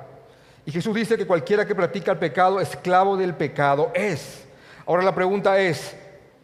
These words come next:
¿quién puede liberar al hombre de esta esclavitud?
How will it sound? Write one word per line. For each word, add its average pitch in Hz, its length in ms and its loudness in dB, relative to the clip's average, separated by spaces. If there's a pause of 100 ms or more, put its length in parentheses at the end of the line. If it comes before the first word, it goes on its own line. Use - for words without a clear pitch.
(240)
¿quién 220 560 0
puede 190 380 4
liberar 175 380 4
al 165 280 2
hombre 202 480 2
de 180 760 -2
esta 185 300 0
esclavitud? 190 680 0